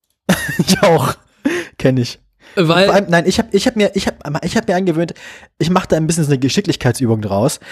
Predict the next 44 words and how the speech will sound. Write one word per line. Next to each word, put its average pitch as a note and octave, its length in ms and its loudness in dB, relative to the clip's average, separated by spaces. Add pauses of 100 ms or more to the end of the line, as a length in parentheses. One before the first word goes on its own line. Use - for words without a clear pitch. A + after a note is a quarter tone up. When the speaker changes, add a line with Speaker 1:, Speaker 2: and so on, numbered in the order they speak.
(140)
Speaker 1:
Was - 160 0
ich F#3+ 140 2
gerne D3+ 200 4
mache, C#3 260 2
ist, D3+ 280 0 (760)
sie C#3 200 -2
leicht C#3 460 2
touchieren. A#2+ 680 -2 (440)
Also C3+ 180 4
so, C#3+ 240 4 (240)
Speaker 2:
<laughs> B2 200 -2
Speaker 1:
so, D#3 240 2
so C#3+ 160 0
Streifen, C#3 840 0
so - 140 -4
ein B2 80 2
Rucksack D3+ 380 2
oder B2 100 4
Speaker 2:
Streifstoß. C3+ 220 4
Speaker 1:
so, C#3 220 2
oder C#3+ 180 2
so C3+ 80 2
ein, C3+ 100 -6 (400)
oder D3+ 180 2
so C#3+ 100 4
ein, C3 200 -2
oder C#3+ 200 4
so C3 100 2
ein, C#3 80 0
so C3 100 -4
ein, C3+ 80 -2
so B2 80 -2
ein C#3 60 -2
Ellenbogen C#3 580 2
oder B2+ 140 -2
so A#2+ 100 -2
leicht C#3 380 0
berühren, C#3 380 0
einfach C3 220 -4
damit C#3 220 0
sie B2 80 -2
sich B2+ 140 -2
erschrecken. A2 560 -6 (180)
Speaker 2:
Hm. B2+ 300 -10